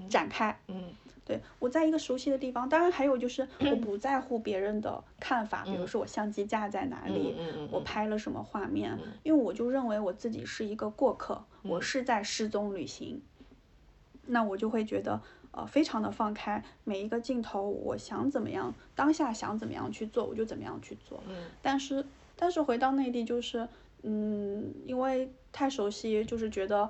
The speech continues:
Speaker 1: 好像每一件事情都是要有一个，呃，旅游点，
Speaker 2: 嗯。
Speaker 1: 然后你要，你要去以游客的身份去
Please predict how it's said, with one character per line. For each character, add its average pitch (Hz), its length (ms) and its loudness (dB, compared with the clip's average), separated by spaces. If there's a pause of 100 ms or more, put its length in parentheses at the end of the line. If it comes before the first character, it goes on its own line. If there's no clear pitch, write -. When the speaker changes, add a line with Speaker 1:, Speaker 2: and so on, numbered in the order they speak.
(280)
Speaker 1:
好 202 120 0
像 240 160 2
每 196 180 0
一 208 60 -2
件 226 220 0
事 226 180 -4
情 196 320 -4
都 208 140 -2
是 233 160 -2
要 202 160 2
有 143 120 -2
一 - 80 -6
个， 202 260 -2 (340)
呃， - 540 -4 (360)
旅 240 260 0
游 208 160 4
点， 214 260 0 (220)
Speaker 2:
嗯。 170 120 -6 (200)
Speaker 1:
然 185 160 -2
后 240 120 0
你 220 160 0
要， 214 360 2
你 208 80 -2
要 202 220 0
去 220 320 -2 (120)
以 208 80 -2
游 208 160 2
客 262 200 2
的 220 100 2
身 254 260 -4
份 247 160 0
去 233 160 -4